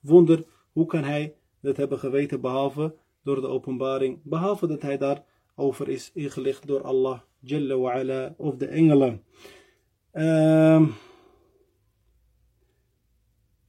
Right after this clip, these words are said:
en ook dat hij zei over Thabit bin Qais bin Shammas, hij zei: "Ta'ish hamidan wa tuqtal shahidan, fa'asha hamidan wa qutila yawm al-yamamati shahida."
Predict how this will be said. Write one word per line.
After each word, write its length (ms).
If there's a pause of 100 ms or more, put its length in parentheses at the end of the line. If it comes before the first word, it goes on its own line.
(1000)
en 200
ook 180
dat 120
hij 180
zei 220
over 220
Thabit 360
bin 200
Qais 580
bin 180
Shammas, 800
hij 160
zei: 180
"Ta'ish 380
hamidan 680
wa 160
tuqtal 400
shahidan, 720
fa'asha 500
hamidan 640
wa 120
qutila 400
yawm 260
al-yamamati 680
shahida." 640